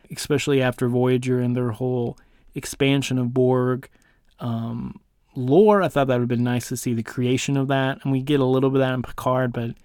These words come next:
not too much. I'm walking on eggshells. Don't want to spoil <laughs> anything randomly for you guys. Um, and also another big plot point would,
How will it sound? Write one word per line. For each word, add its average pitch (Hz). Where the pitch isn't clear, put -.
not 127
too 135
much. 123
I'm 127
walking 123
on 127
eggshells. 131
Don't 139
want 131
to -
spoil 135
<laughs> 120
anything 127
randomly 127
for 123
you 120
guys. 117
Um, 131
and 165
also 196
another 151
big 139
plot 127
point 127
would, 123